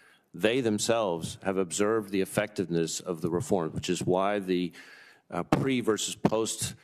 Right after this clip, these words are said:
date of the reforms becomes very significant. So that's number one. Second, second, uh, as to your claims about constitutionality, I would point you back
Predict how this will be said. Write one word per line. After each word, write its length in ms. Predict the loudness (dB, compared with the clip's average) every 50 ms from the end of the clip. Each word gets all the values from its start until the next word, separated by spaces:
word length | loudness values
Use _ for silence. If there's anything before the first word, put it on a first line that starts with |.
| -20 -20 -20 -20 -20 _ _ -2
date 220 | 0 2 4 4 4
of 60 | 2
the 80 | 4
reforms 480 | 2 0 0 0 0 2 2 2 0 -2
becomes 400 | -2 -4 -2 0 0 0 0 -2
very 280 | -2 0 0 2 0 0
significant. 760 | -2 -2 -2 0 0 0 0 0 -2 -6 -6 -6 -10 -10
So 140 | -6 -2 0
that's 200 | 0 0 0 0
number 220 | 0 0 2 2 2
one. 240 | 2 2 0 0
Second, 720 | 0 0 0 0 0 -2 -2 -2 -2 -2 -4 -6 -12 -20 -20 _ _ _ _ _ _ _ _ _ _ _ _ _ -6
second, 520 | -2 0 0 0 0 0 0 0 -2 -4 -8 _ _ -20 _ -20 -20 _ _
uh, 280 | -4 -2 0 0 0 0 0
as 300 | 0 0 0 -2 -4 -2
to 120 | 0 2
your 340 | 2 4 4 2 2 2 0
claims 460 | -2 -2 -2 0 0 0 -2 -2 -2
about 280 | -2 0 0 -2 -2 -2
constitutionality, 1120 | -4 -4 -4 -4 -6 -2 0 0 0 2 0 0 0 2 2 2 0 2 2 2 2 2
I 100 | 2 2
would 220 | 2 0 0 2 0
point 260 | 0 0 2 0 0
you 80 | 0
back 420 | 0 0 0 -2 -2 -2 -6 -10